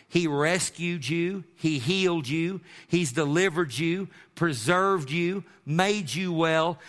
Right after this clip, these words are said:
and delivered you from wrath. Let me tell you, people are very interested in end times, and I love end times. But let me tell you something about end times teaching. Anytime you listen to end times teaching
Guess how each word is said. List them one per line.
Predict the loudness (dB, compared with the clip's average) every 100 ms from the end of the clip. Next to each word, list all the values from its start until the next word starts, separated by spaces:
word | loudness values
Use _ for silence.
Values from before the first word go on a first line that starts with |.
| -8
and | -4 0
delivered | 0 0 0 -2
you | -4
from | -4 -2 0
wrath. | 0 -2 -4
Let | -4
me |
tell | -2
you, | -2 -2
people | -4 -2 0 0
are | 0
very | 0 0 0 -2
interested | -2 -10 -8 -6
in | -4
end | -4 -4
times, | -4 -4 -4 -4
and | -2
I |
love | -2 -2 -4
end | -6 -6
times. | -6 -6 -10 -20 _ _ _ _ _ _ _ -16 -6
But | -2
let | 0
me |
tell | 0
you | -2
something | -4 -2
about | -2 -2
end | -2
times | -2 -4 -6
teaching. | -8 -8 -12 -16 _ -20 -20 -18 -6
Anytime | -2 2 2 2
you | 0
listen | 2 2 0 -4
to | -4 -4
end | -4 -2
times | -2 0 -4 -4
teaching | -6 -4 -6 -8